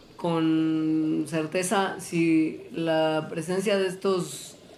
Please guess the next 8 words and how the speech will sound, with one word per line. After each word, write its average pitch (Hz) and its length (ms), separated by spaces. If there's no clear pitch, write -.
microquimerismos 185 1300
es 180 180
algo 185 240
benéfico 175 800
o 165 160
algo 165 380
maléfico, 165 840
pero 196 80